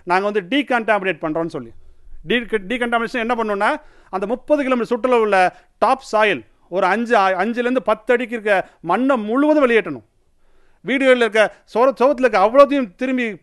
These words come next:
சுரண்டி திருப்பி பூசணும். மேல டெரஸை ஃபுல்லா திருப்பி சுரண்டி, திருப்பி ரீலே பண்ணும். ஒவ்வொரு பில்டிங்கும், ஒவ்வொரு எலக்ட்ரிக் போஸ்ட்டும், ஒவ்வொரு ஸ்ட்ரீட் லைட் போஸ்ட்டும், ஒவ்வொரு வீடும், ஒவ்வொரு பு-, சதுர அடி நிலமும் அப்படி செய்யப்பட வேண்டும். அது ஹியூமன்லி இம்பாசிபிள்,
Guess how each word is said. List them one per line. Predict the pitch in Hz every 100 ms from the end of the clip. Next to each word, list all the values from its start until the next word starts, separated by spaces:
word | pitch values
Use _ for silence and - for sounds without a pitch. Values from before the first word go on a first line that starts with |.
| _
சுரண்டி | - 202 240 269 240 -
திருப்பி | 285 262 196
பூசணும். | 254 226 131 - _ _ - -
மேல | 170 226 277
டெரஸை | 208 233 262 254
ஃபுல்லா | 240 262
திருப்பி | 254 226
சுரண்டி, | 214 254 247
திருப்பி | 214 220 208
ரீலே | 277 254
பண்ணும். | 196 185 120 -
ஒவ்வொரு | 180 269 294 294 247
பில்டிங்கும், | 254 269 269 240 220 - -
ஒவ்வொரு | 196 254 285
எலக்ட்ரிக் | 240 254 277 233 240
போஸ்ட்டும், | 240 - 220 190 _
ஒவ்வொரு | 185 226 269 262
ஸ்ட்ரீட் | - 277 247
லைட் | 254 202
போஸ்ட்டும், | 220 - 202 185 _
ஒவ்வொரு | - 220 262 269 226
வீடும், | 247 262 233 190 -
ஒவ்வொரு | - 214 262 277
பு-, | 220
சதுர | - 214 226 247
அடி | 233
நிலமும் | 214 285 269
அப்படி | 226 190
செய்யப்பட | 240 214
வேண்டும். | 196 160 - -
அது | 165 156 - _
ஹியூமன்லி | 220 247 247
இம்பாசிபிள், | 214 214 214 165 120